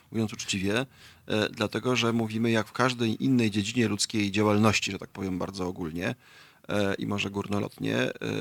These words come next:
jesteśmy, e, no, staramy się o pew-, osiągnięcie pewnego ideału. E, mało kto go osiąga.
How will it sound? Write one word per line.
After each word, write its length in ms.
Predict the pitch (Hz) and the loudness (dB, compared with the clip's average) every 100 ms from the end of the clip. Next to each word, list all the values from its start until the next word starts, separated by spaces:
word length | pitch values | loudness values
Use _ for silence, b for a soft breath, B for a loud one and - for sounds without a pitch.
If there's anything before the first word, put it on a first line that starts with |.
| - - 101 50 50 - _ | -2 -2 -4 -4 -6 -10 _
jesteśmy, 960 | - 113 113 120 - 120 - 117 120 127 b b b _ | -8 -2 2 4 4 4 2 2 2 0 b b b _
e, 60 | 110 107 107 107 107 107 | 0 2 2 0 -2 -4
no, 160 | 107 - - | -2 -4 -4
staramy 460 | - - 127 147 147 | 0 6 10 10 8
się 420 | - 120 110 107 | 6 6 2 0
o 80 | - | -4
pew-, 480 | - 110 101 104 101 | -2 -2 -2 -6 -8
osiągnięcie 600 | 101 87 107 113 127 110 | -4 -2 4 6 6 4
pewnego 720 | 101 95 92 98 92 90 87 - 104 107 | 2 -4 -4 -4 -4 -4 -8 -14 -18 -10
ideału. 640 | 113 107 101 80 76 110 127 B B B B B - | -2 4 6 4 2 -2 -4 B B B B B -8
E, 60 | 101 104 107 90 98 101 107 | -4 -2 -4 -6 -10 -14 -12
mało 300 | - 120 127 | 2 6 6
kto 200 | 117 139 | 4 0
go 140 | 120 113 | 2 2
osiąga. 640 | 104 101 82 82 101 131 | 2 0 -2 -2 -2 -2